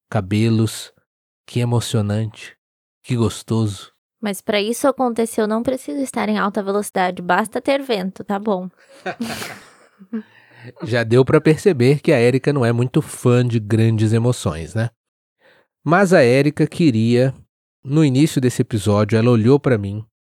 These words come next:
Speaker 1: no meio desse episódio, na verdade, eu vou confessar pra vocês uma coisa que vocês não estão vendo, mas eu vi. Ela olhou pra mim com um olhar e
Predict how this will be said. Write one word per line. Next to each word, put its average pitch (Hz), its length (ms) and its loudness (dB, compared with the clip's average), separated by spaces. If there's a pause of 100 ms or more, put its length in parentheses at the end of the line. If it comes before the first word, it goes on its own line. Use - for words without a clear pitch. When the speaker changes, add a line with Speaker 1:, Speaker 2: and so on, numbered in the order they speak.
(180)
Speaker 1:
no 123 160 0
meio 135 540 2
desse 113 280 0
episódio, 95 560 -2
na 90 120 -4
verdade, 90 640 -4 (100)
eu 98 80 -4
vou 101 240 -2
confessar 117 640 -2
pra 110 160 -4
vocês 101 460 -4
uma 98 180 -2
coisa 98 340 -2
que - 140 -8
vocês 151 480 -2
não 131 120 0
estão 107 300 -2
vendo, 101 340 -2
mas 90 240 -4
eu 113 160 2
vi. 95 260 -4 (840)
Ela 120 180 2
olhou 131 260 6
pra 139 180 2
mim 113 220 -2
com 131 160 0
um 139 120 2
olhar 104 720 0 (600)
e 98 640 -2